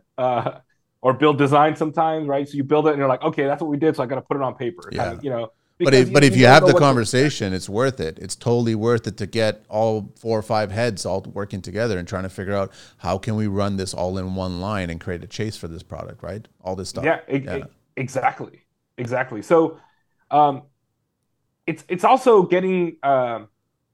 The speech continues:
Speaker 1: what, you know, one thing I like to tell people is that you, the builder himself, right, this, you know, whether design or whatever, put, is putting together the house.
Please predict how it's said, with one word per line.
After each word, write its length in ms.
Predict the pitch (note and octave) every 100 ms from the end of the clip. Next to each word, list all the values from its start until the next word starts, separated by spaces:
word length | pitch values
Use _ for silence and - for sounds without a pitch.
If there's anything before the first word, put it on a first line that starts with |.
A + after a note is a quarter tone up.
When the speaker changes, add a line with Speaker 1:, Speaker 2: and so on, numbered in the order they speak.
| _ _ _ _ _ -
Speaker 1:
what, 480 | D3+ D#3+ E3+ G#3
you 60 | E3
know, 140 | D3
one 200 | C3 F#3+
thing 180 | A#3 G#3+
I 60 | F#3
like 220 | E3 D#3+
to 60 | C#3
tell 200 | D#3 C3+
people 380 | C3+ C3 C3
is 160 | B2 A#2+
that 240 | B2 A#2 _ _ _ _ _ _ _ _
you, 240 | D#3 E3 F#3
the 220 | D3+ C#3
builder 580 | C#3+ G#3+ C4 B3+ A#3+ A3+
himself, 540 | E3 E3 - D#3 D#3
right, 200 | C#3+ C3+ C3+
this, 180 | B2 C3
you 100 | C3
know, 140 | B2 A2+
whether 180 | - C3
design 520 | A2+ A#2 F3+ F3+ F3
or 60 | D3+
whatever, 320 | C3 D3 C#3+
put, 180 | C#3 E3 -
is 120 | C3
putting 200 | - E3
together 180 | D#3+ D#3
the 80 | C#3+
house. 480 | - B2+ A2 -